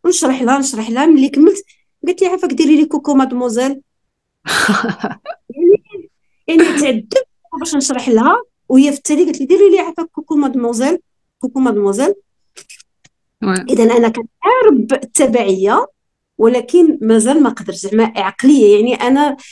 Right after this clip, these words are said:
Speaker 1: أنا ل-، هاد المجال اللي دخلت له، آه، بكل صراحة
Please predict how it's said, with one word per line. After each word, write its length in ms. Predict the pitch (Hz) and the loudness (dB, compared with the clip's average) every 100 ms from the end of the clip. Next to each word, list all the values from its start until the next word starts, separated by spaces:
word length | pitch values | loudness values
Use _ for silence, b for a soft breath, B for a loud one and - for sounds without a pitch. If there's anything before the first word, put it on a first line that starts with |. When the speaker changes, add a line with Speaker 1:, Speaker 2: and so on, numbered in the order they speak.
| B | B
Speaker 1:
أنا 180 | 240 254 254 | 2 4 4
ل-، 120 | 226 | 0
هاد 220 | 214 226 | 0 0
المجال 300 | 240 240 240 | 0 0 0
اللي 140 | 233 | -2
دخلت 360 | 226 - 262 - | -4 -4 -2 2
له، 240 | 427 339 - _ _ _ - | 2 2 -6 _ _ _ -4
آه، 200 | 208 196 | -2 -2
بكل 300 | 175 - 392 | -2 -2 0
صراحة 540 | - 247 247 247 480 | 0 -2 -2 -2 -2